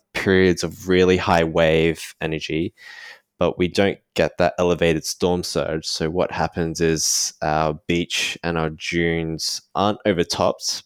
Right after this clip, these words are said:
but they continue to erode. And that's requires a fairly different management option compared to if you had, you know, ten feet of, of st-, storm surge going up your beach. Um, so it's,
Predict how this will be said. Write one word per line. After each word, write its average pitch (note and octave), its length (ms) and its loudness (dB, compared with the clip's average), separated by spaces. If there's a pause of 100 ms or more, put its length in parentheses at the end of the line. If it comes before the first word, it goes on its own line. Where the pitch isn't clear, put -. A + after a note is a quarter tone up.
(120)
but - 180 -6
they D#2+ 280 2
continue E2+ 500 -2
to - 140 -2
erode. D2+ 540 0 (720)
And F#2+ 120 2
that's - 320 2
requires G2 440 4
a G2 60 -2
fairly F#2 400 4
different F#2 420 -4
management E2+ 680 0
option D#2 520 -4 (540)
compared E2+ 460 2
to E2 200 0
if D#2+ 200 -2
you E2 120 2
had, D#2+ 420 4 (200)
you - 140 -8
know, D2+ 180 0 (160)
ten D#2+ 220 -2
feet D#2+ 260 0
of, D#2 160 -4 (240)
of D#2 100 -8
st-, - 480 -8
storm E2 380 0
surge - 720 0
going D#2+ 280 0
up D#2+ 160 -2
your D#2+ 100 0
beach. - 540 -4 (200)
Um, D#2 380 -6 (640)
so G2+ 140 2
it's, - 340 0